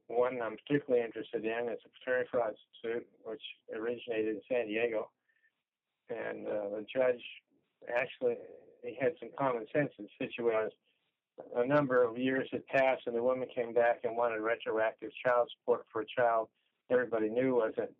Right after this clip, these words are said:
uh, the man's. And, uh, she had dismissed the, this, the child support obligation years and years before, but now she dragged it back up again for whatever reasons.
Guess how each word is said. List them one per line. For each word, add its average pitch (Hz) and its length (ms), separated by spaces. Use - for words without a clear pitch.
uh, 101 340
the 113 80
man's. 117 440
And, 107 360
uh, 104 100
she 139 100
had 120 140
dismissed 120 440
the, 117 120
this, 113 160
the 101 140
child 127 240
support 113 220
obligation 110 600
years 113 280
and 110 100
years 107 140
before, 127 400
but - 160
now 120 140
she 104 120
dragged 110 280
it 110 100
back 101 180
up 120 120
again 107 320
for 110 80
whatever 113 320
reasons. 117 420